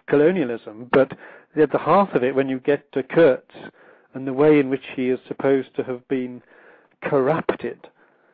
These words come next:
and sort of rotted at the core by his involvement in the tribal life of the, the local village, then it's, there's a very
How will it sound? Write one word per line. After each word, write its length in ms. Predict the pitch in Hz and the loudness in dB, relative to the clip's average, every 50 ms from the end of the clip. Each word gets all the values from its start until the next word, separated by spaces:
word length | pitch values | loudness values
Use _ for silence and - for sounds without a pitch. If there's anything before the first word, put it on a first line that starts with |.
| _ _ _ _ | _ _ _ _
and 280 | - 120 117 113 117 117 - - | -10 -8 -8 -8 -10 -12 -14 -12
sort 220 | 120 117 120 120 | -12 -12 -12 -12
of 60 | 117 - - | -14 -18 -16
rotted 520 | 185 151 127 127 143 147 143 - 143 131 131 | -14 -14 -4 0 0 0 2 0 -2 -2 -2
at 100 | 123 - | -4 -6
the 60 | 127 | -8
core 400 | - - - 151 147 127 117 110 | -10 -2 2 4 4 4 4 2
by 380 | 107 - 131 123 135 147 139 | 0 0 2 2 2 2 0
his 260 | 135 - - 123 123 120 - - - - - _ _ _ _ _ _ _ _ | -2 -2 -4 -4 -4 -6 -8 -14 -20 -20 -20 _ _ _ _ _ _ _ _
involvement 760 | 139 131 127 113 113 127 127 139 139 123 123 123 123 120 113 - | -8 -8 -8 -4 0 4 4 4 4 2 0 -6 -8 -8 -8 -8
in 480 | 127 123 123 123 123 123 127 143 156 160 | -8 -8 -8 -10 -12 -12 -14 -14 -14 -14
the 80 | 151 135 | -14 -14
tribal 640 | - - - 143 143 147 135 123 127 123 120 123 123 | -14 -10 -6 -4 -2 0 0 0 0 0 0 0 0
life 400 | 123 127 135 135 127 - - - | 0 -2 -2 -4 -6 -6 -6 -6
of 140 | 127 120 127 123 | -6 -6 -6 -6
the, 340 | 123 123 120 123 123 120 123 - - | -6 -4 -4 -2 -4 -6 -8 -8 -6
the 60 | 127 | -2
local 400 | 120 127 131 127 - - 120 113 | 0 2 2 0 0 -4 -8 -8
village, 380 | 117 139 185 190 139 117 113 117 - - | -6 -6 -4 -4 -4 -6 -8 -12 -14 -14
then 160 | 127 123 127 | -12 -12 -12
it's, 140 | 135 135 - _ _ _ _ _ _ _ _ _ _ _ _ _ _ _ _ _ _ _ _ _ _ _ | -14 -16 -18 _ _ _ _ _ _ _ _ _ _ _ _ _ _ _ _ _ _ _ _ _ _ _
there's 180 | - 135 123 113 | -2 -2 -2 -2
a 140 | 120 120 113 | -4 -8 -4
very 540 | 120 127 131 131 123 123 123 120 123 123 | -2 0 2 2 2 0 -2 -4 -6 -8